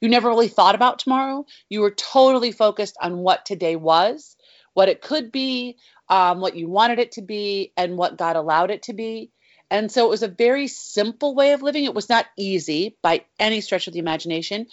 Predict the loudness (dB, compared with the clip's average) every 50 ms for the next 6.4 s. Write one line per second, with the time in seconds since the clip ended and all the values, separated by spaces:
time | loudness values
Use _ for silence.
0 | -20 -20 -20 -20 _ -4 -2 -2 0 -2 -4 -6 0 2 2 2 2 2 -2 -4
1 | -6 -4 -2 0 0 0 0 -2 2 2 2 2 2 2 0 0 0 0 0 0
2 | -2 -2 -4 -6 -8 _ _ -20 -20 -20 -20 _ _ -2 -2 -2 -2 -2 -4 -6
3 | -6 -2 -2 0 0 0 0 0 -2 -2 0 2 4 4 2 2 2 0 0 0
4 | -2 -4 -8 -10 -6 -2 2 4 4 4 4 2 0 0 0 0 0 -2 -4 -6
5 | -10 _ _ -2 0 0 0 -2 -4 _ -4 -4 -2 2 2 2 2 2 0 0
6 | 2 2 2 2 0 -2 -4 -8